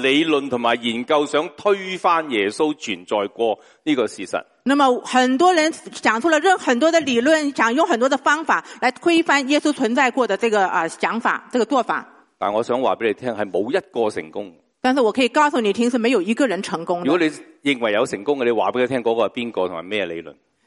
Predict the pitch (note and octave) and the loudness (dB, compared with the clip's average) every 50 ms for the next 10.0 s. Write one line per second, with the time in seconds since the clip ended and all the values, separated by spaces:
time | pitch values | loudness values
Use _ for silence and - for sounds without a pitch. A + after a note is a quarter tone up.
0 | _ _ - G3+ A3+ A#3 A3 G#3 C#4+ E4+ D#4 C4+ A3+ G#3 G3+ F#3 F3+ - A3 A3 | _ _ -6 -2 0 0 2 2 0 2 2 0 0 0 0 -2 0 0 0 2
1 | C4 C#4 C#4+ C#4 C#4+ C#4 A#3+ G#3+ - A#3+ B3+ A3+ G3 - C#4 C4 C4 C4 A3+ F#3 | 2 2 2 0 2 0 0 0 0 -2 0 0 0 2 2 0 2 2 0 0
2 | F3+ - - G#3+ A3 A3 A3 A3+ - G3+ E3 D3 - A3+ A#3+ A3 G3+ A#3+ G#3+ F#3 | 0 0 0 -2 0 0 0 0 0 0 -2 -2 -4 -2 0 0 0 0 -2 -2
3 | A3+ G3+ - F#3 D#3+ F#3 F#3+ F#3+ D#3 D#3 D#3+ F3+ F3 - E3+ - - _ _ - | -2 -4 -4 -4 -4 -2 -2 -2 -2 0 0 -2 -2 -2 -8 -16 -20 _ _ -2
4 | G2 G2 A2 A2+ - B2 D#3 D3+ - A#2 A#2 B2 B2 A2+ B2 - E2+ D#2+ - D#2 | -2 0 0 -2 -2 -6 -6 -4 -2 -2 -2 -2 -2 -4 -2 -2 -4 -6 -6 -8
5 | D2 E2+ F2+ E2+ E2 E2 E2+ - _ _ _ - A3+ - F4+ E4 D#4+ D#4+ - C#4 | -8 -8 -10 -10 -10 -12 -12 -14 _ _ _ -4 2 2 2 2 2 0 2 2
6 | C4+ C4+ - - C4 - - - A3 G#3 G#3+ F#3 C#3+ D3 D#3+ D3+ D3 B2+ - _ | 2 2 0 -2 -2 -2 -2 0 0 0 0 -2 -2 -2 -4 -6 -6 -6 -10 _
7 | _ _ _ - G#2 G2+ G2 F#2 F2+ F2 F2+ - - _ - A#2 B2 A#2+ A#2+ - | _ _ _ -4 -4 -2 0 0 -2 -2 -4 -8 -12 _ -6 -4 -2 -2 -2 -4
8 | - A#2 - - C3 A2+ G2 G2 F2+ E2+ E2 F2+ G2 G#2+ - G#2+ G2+ G2 G2 F2 | -4 -12 -6 -4 -4 -2 -2 -2 -4 -4 -4 -4 -6 -4 -2 0 0 0 -2 -4
9 | - G#2 G#2+ G#2 A#2 A2 G#2 F2+ F2+ F2 - G2 F2+ F2+ E2+ - G2+ F2+ F2 F2 | -6 -8 -6 -6 -4 -4 -4 -4 -6 -6 -10 -20 -20 -16 -8 -4 -4 -4 -4 -6